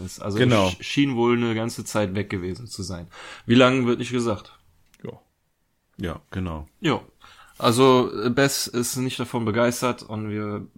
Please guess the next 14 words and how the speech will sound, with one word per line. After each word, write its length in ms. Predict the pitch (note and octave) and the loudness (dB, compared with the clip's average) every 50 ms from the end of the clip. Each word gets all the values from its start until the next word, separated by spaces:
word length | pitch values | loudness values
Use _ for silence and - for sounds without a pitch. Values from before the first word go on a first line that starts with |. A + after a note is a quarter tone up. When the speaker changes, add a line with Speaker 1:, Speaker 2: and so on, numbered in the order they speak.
| - G#2+ | -16 -14
Speaker 1:
verlassen 380 | - - A#2 A2+ A#2+ A#2 A#2 A2+ | -10 -6 -6 -6 -4 -4 -4 -6
die 60 | G2+ | -6
Szene 220 | F#2+ - A#2 A2+ A2 | -6 -6 -6 -6 -6
mit 160 | G#2 G2 - | -8 -8 -8
einem 180 | G#2 G#2+ G#2+ | -6 -4 -2
grimmigen 400 | G2+ G#2 G2+ E3 G3 F3+ D#3+ D3+ | -2 0 0 2 2 2 0 0
Blick 300 | C3 C3 C3+ B2+ - - _ - - - - - - - - - - _ _ | 0 -2 -4 -4 -6 -14 _ -20 -20 -20 -20 -20 -20 -20 -20 -20 -20 _ _
und, 420 | - - G#2+ G#2+ G#2 G#2 G#2 G#2 A2 | -8 -6 -4 -4 -2 -4 -4 -6 -6
äh, 460 | - - G#2 G2+ G2+ G2+ G2+ G2+ G2+ G2+ - | -6 -4 -4 -2 -2 -2 -2 -4 -6 -8 -10
starten 420 | - - - A2+ A2+ A2+ - B2 | -10 -2 0 2 2 2 0 -4
in 120 | - A#2 A#2+ | -4 -2 0
die 100 | A#2 A2+ | 0 0
nächste 340 | A2+ A2+ B2 - - - | 0 0 -2 -2 -4 -4
Szene, 520 | G#2+ - - - A2+ G2+ G2 G2+ F#2+ F#2+ | -4 -4 -2 0 0 0 0 -2 -4 -6